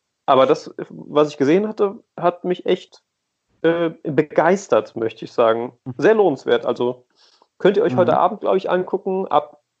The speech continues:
Speaker 1: acht oder so auf M T V und Comedy Central. Und, ähm, die Telekom hat ja auch irgendwie so einen, so einen neuen Kanal eingerichtet.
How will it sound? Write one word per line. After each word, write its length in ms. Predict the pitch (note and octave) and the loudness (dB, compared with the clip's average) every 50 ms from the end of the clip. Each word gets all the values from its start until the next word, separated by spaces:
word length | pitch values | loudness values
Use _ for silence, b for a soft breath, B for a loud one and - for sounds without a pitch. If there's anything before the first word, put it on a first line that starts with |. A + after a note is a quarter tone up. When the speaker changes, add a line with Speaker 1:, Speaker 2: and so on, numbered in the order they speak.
| _ _ _ | _ _ _
Speaker 1:
acht 380 | - C3+ E3 - - - - - | -2 -2 -2 -2 -4 -10 -14 -8
oder 240 | - E3 E3 F3+ F#3 | -4 -2 -2 -2 -2
so 240 | F3+ G3 G3+ - - | -2 -4 -2 -2 -4
auf 120 | - - | -4 -4
M 120 | - - F3 | -4 -6 -6
T 160 | - A3+ G#3+ | -4 -6 -6
V 240 | G#3+ A3+ A#3 C4 C4 _ _ _ _ _ _ _ _ B B B B B B B B B B B B B _ | -6 -6 -6 -8 -8 _ _ _ _ _ _ _ _ B B B B B B B B B B B B B _
und 160 | - - D3 | -2 -2 0
Comedy 300 | C3+ - F3+ F#3 F#3+ F#3 | 0 2 2 2 2 2
Central. 580 | F#3 - G#3 G3+ G3+ - A#3 A3+ A3+ A#3 A#3 A#3 - _ _ | 0 0 0 0 0 2 4 4 4 4 2 0 -4 _ _
Und, 460 | - F3 E3+ F3+ F3+ F#3 F3+ - - - | 0 2 2 2 0 -2 -6 -10 -6 0
ähm, 640 | D#3+ D#3+ D#3+ D#3 D#3+ D#3 D#3 D#3 D3+ D3+ D#3 D3+ _ _ _ _ _ _ _ _ _ _ - | 2 2 4 2 2 -2 -2 -2 -4 -4 -6 -10 _ _ _ _ _ _ _ _ _ _ -6
die 80 | C#3+ B2+ | -6 -2
Telekom 380 | C#3+ D#3 F3+ F#3+ - D3+ C#3+ C#3+ | 0 0 0 2 0 0 0 0
hat 120 | C3+ C3+ | 0 0
ja 60 | C#3 | 0
auch 120 | C#3+ C#3+ F3 | -2 -2 -2
irgendwie 240 | E3 D3 C3+ B2 A#2+ - | -2 -2 -4 -4 -4 -4
so 80 | - C#3 | -4 -2
einen, 200 | C3 B2+ C3+ A#2 | -2 -2 -2 -2
so 80 | C3 | -2
einen 100 | C3 C3 | 0 0
neuen 240 | C3 B2+ C3 D3+ E3 | 2 2 2 2 0
Kanal 400 | - - C3 B2+ C3 C3+ D#3 E3 | -2 -4 -2 0 0 2 0 0
eingerichtet. 800 | D3+ C#3+ D#3 E3+ D3+ D3+ D3+ E3 D#3+ - - D#3 D3+ - - | 0 -2 -2 -4 -4 -4 -6 -6 -6 -4 -6 -6 -6 -8 -14